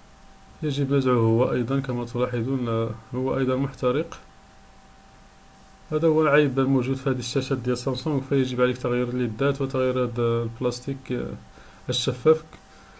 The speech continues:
هو أيضًا محترق كما تلاحظون، لأنه يضع، يوضع مباشرة فوق، فوق الليدات. هاد طريقة صنع هاد الشاشات، آه، غير جيدة.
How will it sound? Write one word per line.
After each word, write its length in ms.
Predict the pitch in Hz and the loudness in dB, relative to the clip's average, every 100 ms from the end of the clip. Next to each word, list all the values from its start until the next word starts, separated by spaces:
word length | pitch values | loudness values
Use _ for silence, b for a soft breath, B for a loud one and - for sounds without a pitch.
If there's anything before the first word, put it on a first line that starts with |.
| B B - - | B B -10 -2
هو 200 | 131 139 | 2 4
أيضًا 200 | 143 131 | 2 2
محترق 640 | 135 127 - 131 165 - - - - - - - - - - - | 0 -2 -2 -2 -2 -6 -18 -20 -20 -20 -20 -20 -20 -20 -20 -10
كما 200 | 123 123 | -8 -4
تلاحظون، 680 | 131 123 120 117 139 196 - - - - - - - - - - - - - 143 | -2 -2 0 0 2 0 -2 -16 -20 -20 -20 -20 -20 -20 -20 -20 -20 -20 -14 -2
لأنه 680 | 143 147 139 135 143 - - - | 0 4 4 6 4 -2 -6 -6
يضع، 400 | - 143 127 127 139 143 143 | 0 2 4 2 2 -4 -4
يوضع 340 | 139 139 131 127 | -4 0 2 2
مباشرة 560 | 127 123 139 147 143 | 2 -2 -2 -2 -2
فوق، 280 | 135 139 - | -2 -4 -6
فوق 320 | - 143 139 | -4 -4 -2
الليدات. 500 | 139 135 120 110 165 - - - B B B B B B - - - - - - - - - - - | 0 0 -2 -2 -2 -2 -16 -20 B B B B B B -20 -20 -20 -20 -20 -20 -20 -20 -20 -20 -6
هاد 640 | 143 139 139 127 127 123 120 | -2 2 2 2 2 2 2
طريقة 340 | 151 151 - | 2 2 0
صنع 420 | 135 - 147 117 127 | -4 2 2 4 2
هاد 160 | 117 | 2
الشاشات، 720 | 120 113 - 131 139 135 - | 0 0 -2 0 0 -2 -2
آه، 440 | 127 120 117 117 123 | -2 0 0 -2 0
غير 300 | 131 160 135 | 2 2 2
جيدة. 480 | 135 131 123 139 | 0 0 0 0